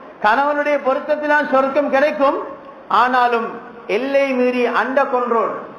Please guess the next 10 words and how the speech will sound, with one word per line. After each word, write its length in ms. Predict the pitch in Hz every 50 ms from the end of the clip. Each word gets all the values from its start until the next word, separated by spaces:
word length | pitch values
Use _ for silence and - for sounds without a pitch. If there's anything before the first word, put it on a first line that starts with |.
| - - - -
எல்லை 440 | - 185 240 277 311 320 320 330 330
மீறின 420 | 330 320 320 330 330 330 320 320 311 302 311 - - - - - -
கட்டுப்பாடு 680 | 247 247 247 285 277 285 269 262 240 240 240 - - - - - - - - -
அப்படி 380 | 185 214 226 233 233 240 240
ஒண்ணும் 180 | 226 214 214 -
வைக்கலாம். 440 | 226 208 190 - 202 170 147 - - - - - - - -
அதனால 520 | - 214 247 247 247 240 240 247 254 262 240 - - - - - -
மனைவிய 520 | 190 226 247 254 254 254 254 254 254 262 269 254 - - - - - - - 175
மதிப்போட, 540 | 208 233 247 262 - 240 254 254 262 262 254 247
மரியாதையோட, 680 | 240 247 262 262 254 254 262 254 254 254 262 254 254